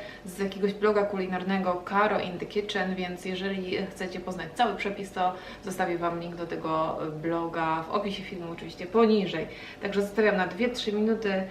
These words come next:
mm, tą zalewę, niech się gotuje. Później, e, trzeba ją wyłączyć i niech ona po prostu ostygnie i dopiero wtedy, jak ostygnie,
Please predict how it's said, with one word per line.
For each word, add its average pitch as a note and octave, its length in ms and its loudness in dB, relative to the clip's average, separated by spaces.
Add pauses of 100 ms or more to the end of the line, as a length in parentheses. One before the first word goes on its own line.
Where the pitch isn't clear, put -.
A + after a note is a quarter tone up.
(400)
mm, F#3 260 2
tą G3+ 220 2
zalewę, F3+ 300 2
niech E3+ 140 -8
się F#3 100 -10
gotuje. D#4 640 2 (160)
Później, A#3+ 640 6
e, G#3+ 680 4
trzeba G#3+ 280 0
ją F#3 280 0 (160)
wyłączyć D4+ 760 2
i B3 120 0
niech A#3 160 8
ona G#3+ 160 2
po G3+ 80 -2
prostu - 440 -8
ostygnie G#3+ 560 4
i A3+ 80 2
dopiero G#3 300 2
wtedy, G#3+ 220 0
jak G3 160 0
ostygnie, A3 480 2